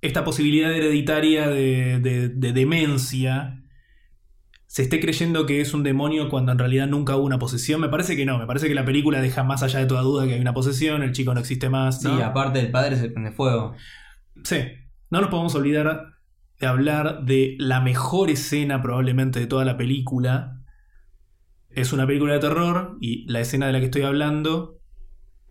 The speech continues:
Speaker 1: son madre, padre e hijo cenando en silencio. O sea, hasta que ciertas cosas que estaban ocultas entran en estado de ebullición. Ahí,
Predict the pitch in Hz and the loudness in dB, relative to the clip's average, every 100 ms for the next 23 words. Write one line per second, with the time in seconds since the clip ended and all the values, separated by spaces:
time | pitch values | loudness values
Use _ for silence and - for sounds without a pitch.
0 | _ _ - - 131 131 160 160 160 156 | _ _ -10 -4 0 0 0 -2 -2 0
1 | 151 143 160 - 180 175 - - - - | 0 0 -2 -2 -4 -6 -14 -20 -20 -20
2 | - - - 123 107 98 - _ 123 123 | -20 -10 -2 -2 -2 -8 -14 _ -10 -8
3 | 113 104 - 120 - - _ - - - | -8 -8 -12 -14 -18 -20 _ -20 -18 -6
4 | 123 127 135 135 165 165 175 170 143 139 | -4 -2 -2 -2 -2 -4 -4 -4 -4 -2
5 | 151 143 131 156 160 165 156 131 135 123 | -2 -2 0 0 0 -2 -2 -2 0 0
6 | 127 135 127 117 120 120 - 113 110 110 | 0 0 2 0 -4 -6 -6 -6 -6 -2
7 | 131 170 208 220 | 0 0 -2 -4